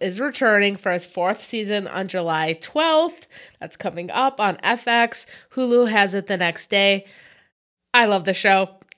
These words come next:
It's a comedy made for me. It's a comedy mockumentary a la Parks and Rec, The Office, about a group of vampires who live together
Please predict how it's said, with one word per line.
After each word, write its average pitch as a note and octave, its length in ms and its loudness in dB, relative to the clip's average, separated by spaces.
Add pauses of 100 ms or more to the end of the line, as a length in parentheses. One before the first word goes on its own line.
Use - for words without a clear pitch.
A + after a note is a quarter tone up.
It's A3 160 0
a A3 60 0
comedy G#3 500 2
made F#3 240 0
for F#3+ 100 -4
me. F3+ 420 -2
It's G3 180 -6
a G3+ 80 -2
comedy G#3 520 0
mockumentary F3+ 1160 0
a D#3+ 120 -2
la D3+ 160 -4
Parks E3+ 340 -8
and E3 100 -8
Rec, D#3 220 -4
The - 80 -10
Office, G#3+ 400 0
about G#3 200 -2
a G3+ 60 0
group - 260 -6
of G#3+ 100 -2
vampires G#3 500 0
who F#3+ 80 -6
live F#3+ 200 -4
together F#3 480 2